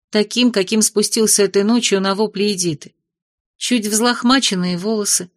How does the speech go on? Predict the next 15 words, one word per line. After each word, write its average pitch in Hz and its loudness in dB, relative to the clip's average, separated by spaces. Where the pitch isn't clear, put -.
и 240 2
рубашка, 240 0
лишь 214 2
наброшенная, 202 0
но 196 0
не 202 0
застегнутая, 180 -2
оставлявшая 214 0
для 196 0
обзора 202 0
длинную 196 0
полосу 185 0
смуглого 185 0
рельефного 185 0
тела. 147 -4